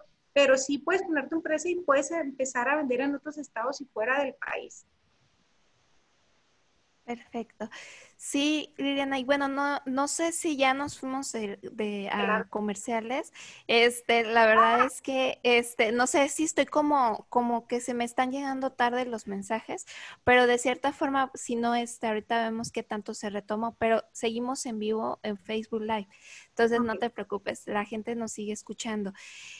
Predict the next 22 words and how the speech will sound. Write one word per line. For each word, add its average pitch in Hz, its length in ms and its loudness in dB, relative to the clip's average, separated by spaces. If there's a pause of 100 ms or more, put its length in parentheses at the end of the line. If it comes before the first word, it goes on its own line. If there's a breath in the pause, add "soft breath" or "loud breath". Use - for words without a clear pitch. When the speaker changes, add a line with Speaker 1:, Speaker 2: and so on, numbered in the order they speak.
(160 loud breath)
Speaker 2:
Eh, 226 500 4
bueno, 233 260 0
entonces 240 280 -8
nos 247 220 -4
vamos 240 360 0
a 240 120 2
un 240 100 -2
corte 240 360 -4
rapidísimo 233 840 -4
y 233 120 -2
regresamos 226 720 -4
en 233 120 -8
unos 226 160 -8
segundos. 208 480 -6
Recuerden 214 320 -6
que 233 100 -10
seguimos 214 420 -8
aquí 262 360 -10
en 214 160 -6
Solo 214 260 -8
Negocios 202 480 -10
Radio. - 160 -12